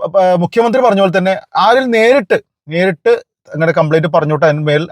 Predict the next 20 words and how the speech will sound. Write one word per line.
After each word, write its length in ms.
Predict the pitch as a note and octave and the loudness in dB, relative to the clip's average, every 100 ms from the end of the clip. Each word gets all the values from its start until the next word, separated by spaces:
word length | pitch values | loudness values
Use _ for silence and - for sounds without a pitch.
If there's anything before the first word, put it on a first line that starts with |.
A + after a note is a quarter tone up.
| D3+ | -4
ആക്ഷൻ 180 | - G3 | 0 0
എടുക്കാമെന്ന് 320 | F3+ F#3+ F#3+ | 2 2 2
പറഞ്ഞിട്ടുണ്ട്. 320 | F#3 D3+ C#3 B2 | 0 -2 -4 -4
അതിന്റെ 180 | D3+ G3 | -2 -2
ഒരു 60 | F#3+ | -4
സിസ്റ്റം 200 | G3 - | -6 -2
എന്ന് 120 | G#3 | 0
പറഞ്ഞാൽ 220 | G3+ F3+ F#3+ _ _ - _ _ - F#3+ | 2 2 0 _ _ -20 _ _ -2 2
ഇത് 100 | C4+ C#4+ C#4+ | 2 2 2
പലരും 300 | A#3 A#3+ C4+ G#3+ | 0 0 0 0
അവരുടെ 200 | A3 A#3+ G#3+ | 2 2 2
അനുഭവങ്ങളാണ്. 540 | F#3+ E3 G#3+ G#3+ E3+ | 0 0 0 0 0
കാര്യം 180 | F3 G3 | 0 -2
ഇതൊരു 140 | B3 C4 | -2 0
കേസ് 220 | A#3 A3 B3 | 0 2 0
അന്വേഷണം 280 | B3+ - C4 | 0 2 2
അല്ല, 100 | G3+ | 2
അറിയാലോ, 180 | A3 G#3+ | 2 2
ഒരു 80 | F#3+ | 0
കമ്മിറ്റിയാണ്. 480 | G3+ G3 F#3+ G#3 | -2 -2 -2 0